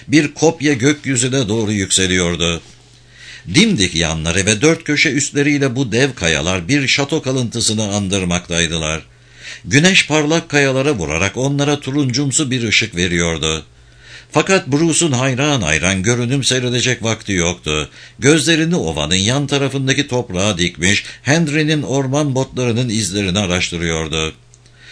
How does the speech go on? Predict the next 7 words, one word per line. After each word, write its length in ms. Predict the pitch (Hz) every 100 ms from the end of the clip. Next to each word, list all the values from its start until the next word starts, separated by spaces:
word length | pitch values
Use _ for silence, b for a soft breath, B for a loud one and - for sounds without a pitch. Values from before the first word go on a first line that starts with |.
| B
Sol 300 | - 170 208
yanından 460 | 131 82 85 85 101
çavuş 420 | - 135 160 170
Jack 240 | 151 151 131
heyecanlı 580 | 135 127 139 131 123
ıslık 320 | 104 - 98 -
çaldı. 520 | 82 78 73 76